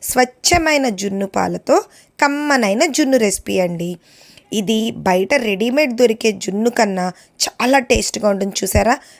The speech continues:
గడ్డ పెరుగులాగా చక్కగా గట్టిగా ప్లఫీగా చూడటానికే కాదండో, ఈ తినటానికి కూడా నోరు ఊరిపోయేలాగా కమ్మని సువాసనతో భలే టేస్ట్గా ఉంది. అయితే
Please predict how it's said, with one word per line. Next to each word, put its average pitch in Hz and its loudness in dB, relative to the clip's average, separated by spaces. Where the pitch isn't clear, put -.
గడ్డ 180 -2
పెరుగులాగా 208 2
చక్కగా 226 -2
గట్టిగా 196 0
ప్లఫీగా 196 0
చూడటానికే 208 2
కాదండో, 208 2
ఈ 254 2
తినటానికి 214 -2
కూడా 196 0
నోరు 208 2
ఊరిపోయేలాగా 214 2
కమ్మని 240 -2
సువాసనతో 190 0
భలే - 0
టేస్ట్గా 233 0
ఉంది. 175 -4
అయితే 214 2